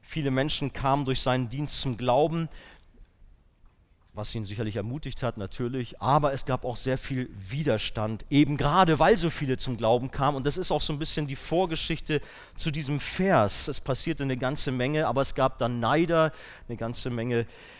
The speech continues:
Widerstand tat sich auf. Die Bibel sagt als Grund in, äh, Vers neunzehn bis zwanzig: „Aber dann kamen Juden aus Antiochia und Ikon-, Ikonion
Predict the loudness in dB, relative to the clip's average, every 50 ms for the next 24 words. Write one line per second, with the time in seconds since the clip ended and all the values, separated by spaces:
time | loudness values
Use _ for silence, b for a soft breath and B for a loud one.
0 | B B B B B -6 -6 0 2 2 2 2 0 0 0 0 0 -2 -4 -10
1 | -10 -8 -4 0 0 0 0 -2 -8 -14 -12 -10 -6 -6 -6 -6 -6 -12 -6 0
2 | 4 4 4 4 4 0 -4 -6 -6 -6 -6 -6 -2 -2 -2 0 4 4 6 6
3 | 4 2 0 -8 -6 -6 -8 -6 -2 0 0 0 0 -2 0 4 6 6 6 6
4 | 4 0 -2 -2 -4 B B B B B B B B B _ _ _ _ _ _
5 | _ _ _ _ -4 -4 -2 0 0 0 2 4 4 4 2 0 0 0 0 0
6 | 0 0 -2 0 0 -2 -2 -6 -6 -8 -6 -6 0 0 2 2 2 0 0 0
7 | -2 -2 0 2 6 6 6 8 6 4 4 2 2 4 4 6 6 4 2 2
8 | 2 2 2 2 4 4 4 4 4 4 2 0 0 0 2 4 4 4 4 2
9 | 2 4 4 4 2 2 -4 -8 -8 -4 0 2 2 2 2 -2 -6 -8 -14 _
10 | -12 -12 -12 -12 -12 -16 -8 -6 -4 -4 -2 0 0 2 2 2 2 0 -2